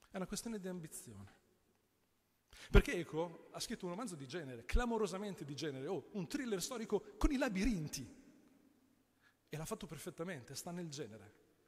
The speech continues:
In bolla, perfetta. Però contemporaneamente ha scritto anche un libro che non è di genere e sta in bolla anche lì.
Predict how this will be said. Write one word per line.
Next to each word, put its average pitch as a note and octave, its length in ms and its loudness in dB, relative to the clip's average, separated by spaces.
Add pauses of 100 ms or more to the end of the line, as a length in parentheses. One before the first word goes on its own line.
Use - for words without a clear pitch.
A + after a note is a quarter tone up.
(580)
In F3 80 -4
bolla, A#2+ 240 -4
perfetta. A#2 540 -12 (280)
Però B3 160 4
contemporaneamente G#3 640 -6
ha - 20 -10
scritto F3 240 -6
anche F3 160 -8
un F#3 80 -6
libro - 720 -6
che - 140 0
non G3 140 0
è A#3+ 60 0
di D#3+ 120 -4
genere A2 480 -10 (480)
e - 100 10
sta - 140 8
in F#3+ 100 4
bolla G3 200 2
anche F3 240 -8
lì. C3 240 -10